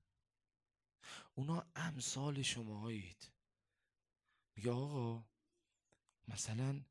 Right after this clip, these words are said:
قیمت‌های اجناس چنین شده است.» میگه: «خب، چیکار کنم؟» میگه: «آره، اینجوری شده دیگه.» میگه: «برو مرد حسابی، محرم داره میاد. می‌رم قرض می‌کنم، مثلاً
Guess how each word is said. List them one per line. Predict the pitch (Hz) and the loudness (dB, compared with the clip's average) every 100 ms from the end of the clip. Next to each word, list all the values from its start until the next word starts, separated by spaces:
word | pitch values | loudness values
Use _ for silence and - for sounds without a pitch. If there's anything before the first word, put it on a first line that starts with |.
| _ _ _ - | _ _ _ -6
قیمت‌های | - 110 110 110 110 98 117 143 123 113 | 2 6 6 4 2 0 2 4 2 2
اجناس | - 101 - 110 127 143 143 - - _ | 0 0 0 4 4 4 2 -2 -6 _
چنین | - 120 117 131 104 | 6 6 4 2 4
شده | - 127 - | 2 2 -4
است.» | 87 - - - - _ _ _ _ _ _ _ _ _ _ _ _ _ _ _ _ _ | 0 2 2 0 -14 _ _ _ _ _ _ _ _ _ _ _ _ _ _ _ _ _
میگه: | - 92 | -8 -2
«خب، | - 101 95 - | 2 2 2 -6
چیکار | - - 101 | -4 0 0
کنم؟» | - 98 82 - _ _ _ _ - - _ | 0 -6 -6 -12 _ _ _ _ -20 -20 _
میگه: | 110 | 2
«آره، | 123 | 2
اینجوری | 135 104 113 | 0 0 0
شده | 139 156 123 | 0 2 2
دیگه.» | 104 101 95 - - - - - - _ | 2 0 -2 -8 -18 -16 -18 -20 -20 _
میگه: | 196 | -8
«برو | 160 156 233 220 | 4 10 12 12
مرد | 202 214 226 | 12 12 12
حسابی، | 226 202 - 190 175 | 12 12 12 12 12
محرم | 175 175 175 170 190 220 | 12 12 12 12 12 12
داره | 208 196 | 12 12
میاد. | 214 226 185 120 - - _ _ - - - - | 10 8 8 8 2 -20 _ _ -20 -18 -12 10
می‌رم | 180 214 | 12 12
قرض | 185 208 226 208 | 12 12 12 12
می‌کنم، | 208 208 208 | 6 8 8
مثلاً | 208 175 160 165 196 | 10 12 12 12 12